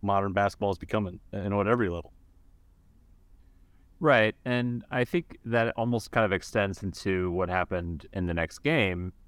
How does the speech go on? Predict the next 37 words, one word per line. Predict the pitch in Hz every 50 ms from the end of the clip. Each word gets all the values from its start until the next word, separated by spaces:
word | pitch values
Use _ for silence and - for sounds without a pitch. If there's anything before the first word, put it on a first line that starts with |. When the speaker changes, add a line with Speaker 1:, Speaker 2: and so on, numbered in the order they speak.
| - - -
Speaker 2:
Um, | 90 90 90 87 87 87 87 85 85 87 85 - _ _ _ _ _ _ _ _ _ - _ _ _ _
you | - 98 110 110
know, | 98 92 90 87
I | 87 87
think | - 127 117 -
there | - 123 113
was | 110 104 90
a | 101
lot | 95 90 92 92 92 92 95
of, | 92 90 87 85 - - - - - - _ _ _ _ - - - _ - - - - _ _ _ -
a | 92
lot | 87 101 135 151
of | 123 -
fans, | - 95 90 90 95 101 87 92 -
you | - 98 90
know, | 87 80 - - _ -
maybe | 92 92 90 92 90 95
even | 90 87 90
myself | 90 85 82 - - 87 82
included | - 85 76 - 123 151 104 87 87
in | 85
this, | 85 87 101 104 -
who | - 90 87 87 85 - - - - - - - - - - -
sort | - 135 135 123
of | 107 98
looked | 110 120 107 - -
at | 110 104 -
the | -
fact | - - 101 101 -
that | - -
Missouri | 85 92 85 95 95 95
was | 92 92 90
gonna | - 95 90
get | 82 90 87
a | 87
fifteen | 82 - 107 95 - - 123 131 170 170
seed, | - - - 87 85 85 85 - -